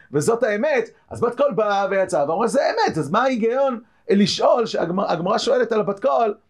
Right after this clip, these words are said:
כן? אה, "למה פסקו כבית הלל?" בת קול אמרה, "אלו ואלו דברי אלוקים חיים", הכוונה בשלב הלימוד, אבל בסוף אחר כך בית הלל צודקים. אז אם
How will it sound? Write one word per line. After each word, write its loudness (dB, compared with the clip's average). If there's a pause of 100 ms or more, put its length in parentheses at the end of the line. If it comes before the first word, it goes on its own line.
(120)
כן? 2 (280)
אה, 2
"למה 0
פסקו -2
כבית 0
הלל?" 2
בת 2
קול 0
אמרה, 0 (180)
"אלו 2
ואלו 0
דברי 0
אלוקים -2
חיים", 0
הכוונה -2
בשלב -4
הלימוד, -2
אבל 0
בסוף 0
אחר -4
כך 0 (240)
בית 2
הלל 0
צודקים. -2 (500)
אז -4
אם 4